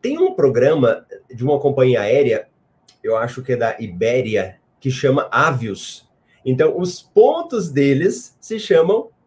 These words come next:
Avios. Olha que interessante, né? Porque a gente já tá acostumado a ouvir das companhias aéreas milhas, né? E dessa empresa tem um nome diferente.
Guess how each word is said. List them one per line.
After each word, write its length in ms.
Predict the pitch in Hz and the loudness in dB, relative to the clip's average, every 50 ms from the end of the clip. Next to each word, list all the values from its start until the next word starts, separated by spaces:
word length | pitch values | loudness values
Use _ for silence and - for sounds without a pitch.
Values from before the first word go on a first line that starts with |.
| _ - | _ -4
Avios. 500 | 220 208 175 147 139 113 - - - - | -2 -2 0 0 -2 -2 -4 -6 -8 -6
Olha 160 | - 196 208 | -4 -2 -2
que 100 | 185 180 | -2 -4
interessante, 640 | 160 151 147 135 123 120 - 107 90 87 87 - 98 | -4 -2 0 0 -2 -2 -4 -6 -6 -6 -8 -8 -8
né? 140 | 113 - - _ _ _ _ _ _ | -10 -10 -10 _ _ _ _ _ _
Porque 200 | 123 123 123 147 | -10 -2 2 2
a 60 | 135 | 2
gente 220 | 127 151 156 - | 2 2 -2 -2
já 120 | 151 165 156 | 0 -2 -2
tá 120 | - 160 | 0 -2
acostumado 560 | 156 - 151 135 - - 143 135 131 131 131 | -6 -8 -10 -12 -6 -2 0 2 2 4 4
a 60 | 135 135 | 6 6
ouvir 580 | 143 139 120 101 101 113 156 170 151 131 - - _ _ _ _ | 6 4 4 2 -2 -2 -2 0 0 -2 -4 -6 _ _ _ _
das 400 | - 104 117 113 110 110 107 - | -4 -2 0 0 0 -2 -4 -6
companhias 420 | - 127 123 139 135 139 139 139 135 | -6 -6 -2 0 0 0 0 0 0
aéreas 400 | 151 135 139 143 185 202 196 165 | 2 2 2 2 2 -2 -4 -4
milhas, 580 | 175 180 190 226 240 196 139 120 131 - - | -6 -6 -6 -6 -6 -4 -2 -2 -2 -2 -4
né? 180 | 120 127 131 - - _ _ _ - | -6 -8 -8 -8 -14 _ _ _ -10
E 100 | 127 127 | -6 0
dessa 260 | 127 123 117 - 147 | 0 0 0 0 -2
empresa 440 | 147 143 135 127 127 123 127 160 - | -4 -4 -2 0 0 0 0 -2 -4
tem 120 | - 165 | -4 -6
um 60 | 160 | -4
nome 220 | 160 139 131 139 139 | 0 0 0 0 0
diferente. 600 | 127 135 131 165 151 120 98 85 - - - | -2 -6 -6 -4 -6 -6 -6 -8 -12 -16 -20